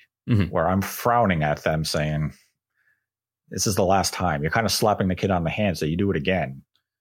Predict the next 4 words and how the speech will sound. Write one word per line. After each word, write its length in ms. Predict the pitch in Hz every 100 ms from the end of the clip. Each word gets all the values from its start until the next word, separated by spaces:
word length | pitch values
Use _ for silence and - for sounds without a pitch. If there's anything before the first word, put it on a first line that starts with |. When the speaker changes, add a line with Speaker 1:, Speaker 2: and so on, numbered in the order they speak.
| _ _ _ _ _ -
Speaker 2:
And 140 | -
that's 220 | 110 - 127
it. 280 | 123 - - _ _ _ _ _ _ _ _ _ _ _ _ _ _ _ _ _ _ _ - 131
But 420 | 131 - -